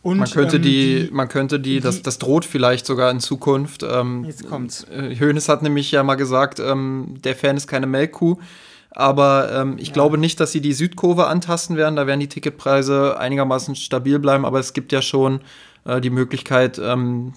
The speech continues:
Speaker 2: dann den Fan auf der Haupttribüne auszutauschen quasi. Wenn da die Leute sagen, das wird ihnen zu teuer, dann werden sie immer irgendwelche reicheren Leut-, Leute finden wahrscheinlich,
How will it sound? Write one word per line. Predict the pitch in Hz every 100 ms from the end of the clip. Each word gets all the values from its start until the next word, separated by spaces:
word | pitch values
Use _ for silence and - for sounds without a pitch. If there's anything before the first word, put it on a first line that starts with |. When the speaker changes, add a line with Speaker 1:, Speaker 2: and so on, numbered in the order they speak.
| -
Speaker 2:
dann | 127 123
den | 123 120
Fan | 135 131
auf | 123 -
der | 123
Haupttribüne | 123 123 - 117 120 120
auszutauschen | 131 113 - - 120 113 120
quasi. | - 117 117
Wenn | 120 120
da | 123
die | 127
Leute | 127 123 123
sagen, | 123
das | 127 123
wird | 131
ihnen | 127
zu | 123 120
teuer, | - 123 127
dann | 127 123
werden | 127
sie | 123
immer | 123 131
irgendwelche | 120 120 120 120
reicheren | 113 117 - 120
Leut-, | 117 117 113 127
Leute | 127 120 120
finden | 117 127 120
wahrscheinlich, | 117 - 120 117